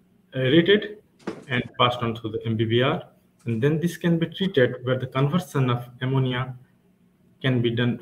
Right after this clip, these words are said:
to nitrate, and the same nitrate can be, uh, sent back to the fertilizers industries where they can develop it or include it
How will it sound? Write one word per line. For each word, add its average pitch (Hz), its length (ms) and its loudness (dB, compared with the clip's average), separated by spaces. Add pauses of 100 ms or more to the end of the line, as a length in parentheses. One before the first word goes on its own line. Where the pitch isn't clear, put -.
(140)
to 123 140 -2
nitrate, 123 520 0
and 120 120 -4
the 120 60 -6
same 180 280 2
nitrate 147 400 2
can 120 200 -2
be, 110 280 -4 (560)
uh, 117 240 0
sent 147 300 -2
back 120 420 2
to 123 140 2
the 113 420 0 (380)
fertilizers 135 760 4 (180)
industries 123 560 -2
where 120 140 2
they 113 100 0
can 113 180 -4
develop 117 380 0
it 113 80 0
or 113 120 0
include 131 440 -2
it 120 220 -2